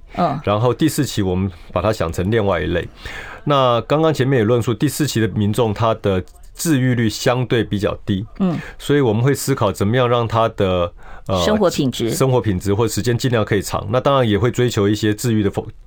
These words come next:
Speaker 2: 呃，可能性。
Speaker 1: 嗯。
Speaker 2: 那这些民众基本上因为全身他跑到其他器官去，
Speaker 1: 他已经扩散了嘛。
Speaker 2: 他扩散，所以在其他地方有的概念之下，
Speaker 1: 嗯。
Speaker 2: 药物治疗应该会是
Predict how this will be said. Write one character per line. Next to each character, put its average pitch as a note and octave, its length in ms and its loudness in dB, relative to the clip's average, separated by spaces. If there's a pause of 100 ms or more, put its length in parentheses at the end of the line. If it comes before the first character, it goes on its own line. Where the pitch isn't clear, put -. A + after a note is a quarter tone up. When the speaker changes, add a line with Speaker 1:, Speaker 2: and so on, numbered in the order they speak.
(100)
Speaker 2:
呃， F#2+ 120 -2
可 - 140 -4
能 F2 160 0
性。 G2 200 -4 (160)
Speaker 1:
嗯。 F3+ 120 2 (240)
Speaker 2:
那 D3 120 0
这 G3+ 180 0
些 F3 140 2
民 B2+ 200 0
众 C3+ 180 2
基 C#3 140 0
本 A2 160 2
上 A2 260 0
因 A#2+ 80 0
为 B2 120 2
全 A2 220 0
身 B2 300 0 (120)
他 C#3 100 -2
跑 - 180 0
到 A#2+ 140 4
其 - 140 -4
他 G#2+ 120 2
器 G#2 140 -2
官 B3+ 100 2
去， B3 60 2
Speaker 1:
他 - 20 -2
已 - 0 -
经 B3+ 120 4
扩 B3+ 200 2
散 G3 200 0
了 C3+ 60 0
嘛。 B2 40 -4
Speaker 2:
他 A3+ 40 2
扩 D#3 80 4
散， C3+ 160 2
所 C3 100 2
以 C3 40 4
在 - 20 0
其 - 120 -2
他 D#3 100 2
地 E3+ 100 0
方 D#3+ 140 2 (220)
有 G2+ 240 2
的 G#2 80 0
概 C3+ 160 4
念 B2+ 140 2
之 A#2+ 100 0
下， A2 240 2
Speaker 1:
嗯。 E2+ 40 -6 (200)
Speaker 2:
药 D#3+ 140 4
物 C#3+ 120 2
治 C#3 140 0
疗 G#2 120 4
应 A#2 120 2
该 A#2+ 160 4
会 A#2 120 2
是 G#2+ 280 0